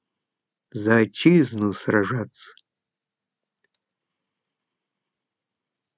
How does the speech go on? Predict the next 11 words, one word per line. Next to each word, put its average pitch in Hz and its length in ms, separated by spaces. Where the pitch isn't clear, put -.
В 110 160
"Одиссее" 160 600
в 104 60
самых 151 420
опасных 139 500
ситуациях 135 640
особенно 147 560
раскрывается 135 840
эта 131 280
многоопытность 120 960
героя, 113 500